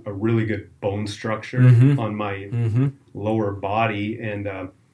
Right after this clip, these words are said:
Speaker 1: so, uh, relative to my ability, again, I feel like I'm a really good downhiller.
Speaker 2: Mm-hmm.
Speaker 1: I'm,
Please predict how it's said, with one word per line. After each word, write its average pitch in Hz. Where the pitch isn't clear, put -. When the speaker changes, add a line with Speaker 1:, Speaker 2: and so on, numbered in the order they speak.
Speaker 1:
so, 110
uh, 120
relative 120
to -
my 110
ability, 104
again, 104
I 107
feel 110
like 101
I'm 101
a 98
really 104
good -
downhiller. 104
Speaker 2:
Mm-hmm. 117
Speaker 1:
I'm, 127